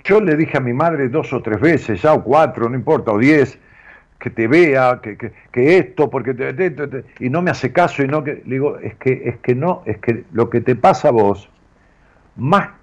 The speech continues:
que, que, más que querer que tu madre esté bien, que está bien, es una parte, es que te da culpa estar bien vos si ella no está bien. Es como necesitar que la madre o el padre, es-,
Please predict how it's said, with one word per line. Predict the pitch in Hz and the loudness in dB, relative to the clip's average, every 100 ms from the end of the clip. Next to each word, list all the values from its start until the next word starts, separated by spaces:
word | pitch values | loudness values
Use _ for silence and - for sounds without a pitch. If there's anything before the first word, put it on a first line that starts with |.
| - | -12
que, | 139 - | -12 -12
que, | - _ _ - | -18 _ _ -12
más | 127 180 - | -4 -4 -2
que | 156 | -6
querer | 135 143 165 160 | 2 4 4 2
que | - 127 | -2 -4
tu | 120 | -2
madre | 131 147 131 | -2 0 0
esté | - 120 | 0 0
bien, | 113 98 | 2 0
que | 87 | -2
está | - | 0
bien, | 113 117 95 92 - | 4 6 4 -2 -8
es | 120 123 | -8 -6
una | 117 117 | -4 -2
parte, | 98 87 - 98 95 _ _ _ | -2 -4 -4 -8 -8 _ _ _
es | - 156 | -8 -2
que | 170 | -2
te | - 180 | 0 2
da | 196 | 2
culpa | - 202 196 156 | 2 0 0 -2
estar | 135 - - 160 160 | -2 -6 0 0 2
bien | 135 175 170 139 | 2 2 0 2
vos | 156 185 - - - | 4 4 2 -6 -20
si | - 143 | -4 -2
ella | 147 151 | 0 -4
no | 139 | -6
está | 135 147 | -4 -2
bien. | 156 160 98 - _ _ _ _ _ _ _ _ _ _ _ - - - - | 0 -2 -4 -14 _ _ _ _ _ _ _ _ _ _ _ -20 -20 -20 -6
Es | - 156 | -2 0
como | 208 185 | 2 4
necesitar | 165 156 - 151 - 135 127 190 190 160 156 | 4 2 0 -2 0 -2 2 4 4 2 -4
que | - | -8
la | 110 | -6
madre | 131 170 151 131 123 | -4 -4 -4 -2 -2
o | 107 | -2
el | 107 | -4
padre, | - 160 151 127 123 113 | 0 0 2 0 -2 -2
es-, | 110 | -6